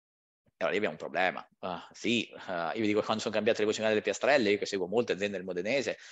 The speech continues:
eh, c'è stato il blocco, eh, dei container, sono più i container fermi di quelli che andavano, perché l'azienda comunicava sempre la voce canale tradizionale delle piastrelle, le spedizioni dicevano, "Guarda che non esiste",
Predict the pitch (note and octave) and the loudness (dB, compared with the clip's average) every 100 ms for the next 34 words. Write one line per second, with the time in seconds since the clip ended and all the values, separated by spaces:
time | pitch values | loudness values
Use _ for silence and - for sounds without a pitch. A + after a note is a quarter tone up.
0 | - - _ _ G2+ E2+ C#2+ - - - | -20 -20 _ _ -2 -2 -4 -8 -14 -12
1 | - - D#2 E2+ D2 - D#2+ - - G#2+ | -12 -8 -4 0 0 0 -6 -6 -4 2
2 | F2+ D#2+ D2+ D2 D2+ E2+ D#2+ C#2+ A2+ G#2+ | 4 4 2 0 -2 -4 -6 2 4 4
3 | F2 E2+ A2 F#2+ F#2+ G2 - C3 B2 F#2 | 0 -2 0 2 0 -2 2 2 2 0
4 | F2 E2 D#2 E2+ F#2+ F#2+ E2 E2+ - - | 0 0 -4 0 0 0 -4 -8 -16 -4
5 | G2+ G#2 A2+ B2+ D3+ A#2 G#2+ A2+ B2 A#2+ | 0 2 2 2 2 0 0 0 2 2
6 | A2+ - C#3 C#3+ C#3 A2+ G#2+ G2+ G#2+ G#2 | 4 2 0 2 4 4 2 0 0 0
7 | G2 F#2+ G#2 G2 F#2 F2+ - C3+ A#2 G2 | 0 0 0 0 -2 -4 4 6 6 4
8 | F#2 G2 C3 A2 - G#2 C3+ A2 G2 G2 | 2 0 2 0 0 2 2 2 -2 -4
9 | F2 B2 G2 - | 4 4 4 -4